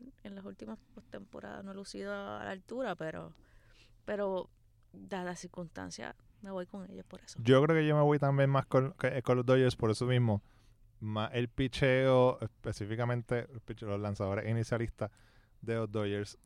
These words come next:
Speaker 2: están como que, o sea, los Yankees es bueno porque son, dan palos. Y tú, el, si Sabathia puede salir y tirar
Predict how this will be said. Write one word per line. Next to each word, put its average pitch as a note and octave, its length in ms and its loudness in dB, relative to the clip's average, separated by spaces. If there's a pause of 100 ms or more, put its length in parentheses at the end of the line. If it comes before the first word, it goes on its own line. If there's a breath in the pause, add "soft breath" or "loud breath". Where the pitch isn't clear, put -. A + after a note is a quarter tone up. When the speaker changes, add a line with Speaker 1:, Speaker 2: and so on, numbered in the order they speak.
(560)
Speaker 2:
están A2 380 -2
como A#2+ 220 2
que, A#2+ 80 2
o A2+ 100 -2
sea, C3 160 6
los B2 120 6
Yankees C3 280 6
es F3 40 8
bueno F#3+ 200 6
porque C3 140 6
son, C3 240 0
dan A#2 300 0
palos. D#3 360 2 (480)
Y A2+ 220 4
tú, A#2+ 280 -2
el, A2+ 180 2 (840)
si - 240 0
Sabathia A#2+ 500 2
puede D#3+ 220 0
salir D#3+ 320 2
y D3+ 80 2
tirar B2+ 300 2